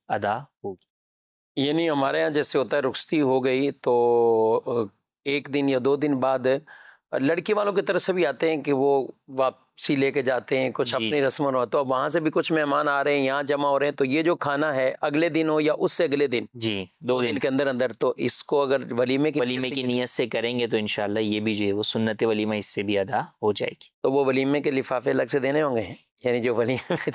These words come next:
Speaker 2: تھے۔
Speaker 1: <laughs> ولیمے کا تعلق، وہ اصل میں لفافے تو پہلے ہی لے لیا نا انہوں نے
Speaker 2: اچھا۔
Speaker 1: شلیمہ کے اندر۔
Speaker 2: اچھا، اچھا۔
Speaker 1: تو تعلق جو ہے وہ ولیمے کا سنت دعوت کے ساتھ وہ ادا ہو جائے گا، بھلے بغیر لفافوں کے ہی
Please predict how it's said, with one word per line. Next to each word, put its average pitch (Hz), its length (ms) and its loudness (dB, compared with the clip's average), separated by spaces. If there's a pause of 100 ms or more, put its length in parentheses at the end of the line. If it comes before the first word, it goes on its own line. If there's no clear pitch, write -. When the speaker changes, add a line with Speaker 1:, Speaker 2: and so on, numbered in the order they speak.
Speaker 2:
تھے۔ 135 220 -4
Speaker 1:
<laughs> - 0 -
ولیمے 120 440 -2
کا 190 120 -2
تعلق، 139 540 -4
وہ 160 200 2
اصل 180 200 0
میں 175 100 0
لفافے 156 360 0
تو 151 140 -2
پہلے 143 240 0
ہی 170 60 2
لے 139 100 2
لیا 117 140 2
نا 139 60 2
انہوں 151 120 2
نے 147 60 0
Speaker 2:
اچھا۔ 143 200 0
Speaker 1:
شلیمہ 120 320 -2
کے 117 80 0
اندر۔ 107 220 -2 (220)
Speaker 2:
اچھا، 127 320 -4
اچھا۔ - 140 -8
Speaker 1:
تو 113 120 0
تعلق 135 500 0
جو 139 80 2
ہے 135 60 2
وہ 135 140 2
ولیمے 117 400 0
کا 127 280 -2 (200)
سنت 117 720 -2
دعوت 113 480 -2
کے 135 120 -2
ساتھ 113 300 -2 (320)
وہ 117 120 2
ادا 110 220 0
ہو 104 140 2
جائے 120 280 0
گا، 120 100 0
بھلے 113 300 0
بغیر 107 300 0
لفافوں 107 480 -2
کے 104 160 -10
ہی 113 200 -10